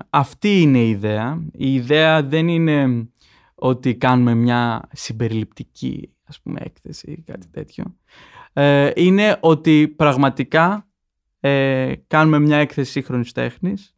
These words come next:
ε, με, σε συνεργασία με την Ενδυ-, με την ομάδα Ενδυνάμει.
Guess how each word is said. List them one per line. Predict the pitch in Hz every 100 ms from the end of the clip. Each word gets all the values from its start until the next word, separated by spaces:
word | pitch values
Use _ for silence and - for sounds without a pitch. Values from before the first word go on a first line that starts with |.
| _ _ _ _ _
ε, | - 143 143 139 139 135 135 135
με, | 139 151 147
σε | 151 160
συνεργασία | 147 139 123 117 190 180
με | 160
την | 147 139 139
Ενδυ-, | 135 127
με | - 131
την | 120
ομάδα | 123 139 143 139
Ενδυνάμει. | 127 120 117 113 127